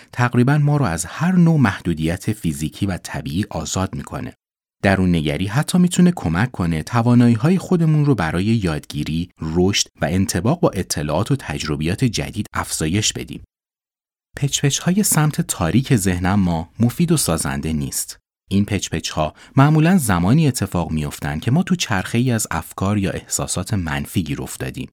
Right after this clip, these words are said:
این چرخه‌های منفی به توانایی ما برای استدلال منطقی، حل مشکلات یا کنترل خودمون آسیب می‌زنه. در نتیجه ما به تدریج توانایی حل مسائل رو از دست می‌دیم.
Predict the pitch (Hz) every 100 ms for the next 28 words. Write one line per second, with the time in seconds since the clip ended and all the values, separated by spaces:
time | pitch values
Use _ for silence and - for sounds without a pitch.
0 | _ _ _ - 90 95 110 101 92 95
1 | 92 82 78 76 - 73 - 120 - 127
2 | 127 123 135 165 175 107 101 76 73 95
3 | - - 76 69 76 87 104 85 71 71
4 | 71 - 78 80 - _ - 180 170 101
5 | 82 - 71 76 76 - 80 95 92 107
6 | 143 170 - 113 113 110 - - - -
7 | 71 - 67 - _ _ _ _ - 156
8 | 160 165 175 156 196 196 160 110 - 82
9 | - 92 113 - - 85 82 82 147 143
10 | 117 95 92 80 - 82 120 135 87 -
11 | 95 - - 101 85 -